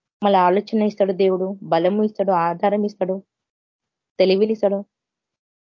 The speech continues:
మళ్ళీ ఆయనందు భయభక్తి కలిగి ఉంటేనే. ఉం, ఇవన్నీ ఎవరి దగ్గర ఉన్నాయంటే ఈ గుణగణాలన్నీ యేసు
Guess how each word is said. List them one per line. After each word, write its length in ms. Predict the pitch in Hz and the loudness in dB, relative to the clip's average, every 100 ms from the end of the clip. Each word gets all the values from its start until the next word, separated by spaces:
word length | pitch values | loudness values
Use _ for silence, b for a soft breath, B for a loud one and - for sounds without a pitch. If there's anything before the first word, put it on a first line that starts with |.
| 196 | -2
మళ్ళీ 180 | 202 208 | 2 2
ఆయనందు 340 | 196 202 202 | 0 -2 -2
భయభక్తి 380 | 180 185 196 214 | 0 0 -2 -2
కలిగి 300 | 185 196 180 | -2 0 -4
ఉంటేనే. 360 | 185 196 185 - _ _ _ _ 233 | -2 -4 -4 -10 _ _ _ _ -4
ఉం, 180 | 285 285 | -4 -2
ఇవన్నీ 500 | 220 202 202 247 269 | 0 2 2 2 2
ఎవరి 240 | 226 208 220 | 4 2 2
దగ్గర 220 | 220 208 | 2 0
ఉన్నాయంటే 280 | 202 185 220 | -2 -2 -2
ఈ 80 | |
గుణగణాలన్నీ 760 | 185 196 196 208 196 180 233 349 | 0 0 0 0 0 -2 -4 -4
యేసు 240 | 208 214 | -2 -2